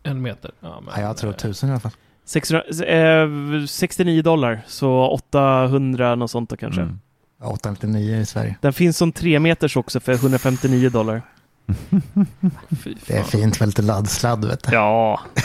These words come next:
Speaker 2: <laughs> Fy fan, det är galet. Men jag läste precis en kommentar här också. Eh, Mike R skrev, skrev att han köpte en Thunderbolt tre-kontakt för tolvhundra spänn.
Speaker 3: Mm.
Speaker 2: Och han köpte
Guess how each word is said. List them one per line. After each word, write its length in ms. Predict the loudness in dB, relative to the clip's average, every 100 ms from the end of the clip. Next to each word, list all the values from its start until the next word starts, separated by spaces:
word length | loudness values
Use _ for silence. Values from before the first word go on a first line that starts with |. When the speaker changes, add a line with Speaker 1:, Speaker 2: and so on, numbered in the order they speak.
| -4
Speaker 2:
<laughs> 380 | -8 -10 -10 -4
Fy 120 | -4
fan, 260 | -2 -2 0
det 120 | 2
är 40 | 2
galet. 460 | 0 0 -2 -6 -6 -4 -4 -4 -8 -2
Men 80 | 2
jag 60 | 2
läste 280 | 2 2
precis 220 | 2 2 4
en 60 |
kommentar 420 | 2 4 4 4
här 100 | 4
också. 340 | 2 2 0 -2 -6 _ _ -20 _ _ _
Eh, 220 | 0 4 4 4
Mike 220 | 2 0 2
R 180 | 4 2
skrev, 460 | -2 0 2 0 -4 -8
skrev 160 | -4 -2
att 100 | 0
han 100 | 0
köpte 300 | 0 0 0
en 80 | 0
Thunderbolt 500 | 0 2 2 0 0
tre-kontakt 680 | 0 2 2 2 0 -2 -8 -20 _ _ _
för 100 | -4
tolvhundra 380 | 0 2 2 0
spänn. 280 | 2 0 2
Speaker 3:
Mm. 320 | 2 4 2 -4
Speaker 2:
Och 200 | -16 -4
han 120 | -2 0
köpte 400 | -2 -4 -14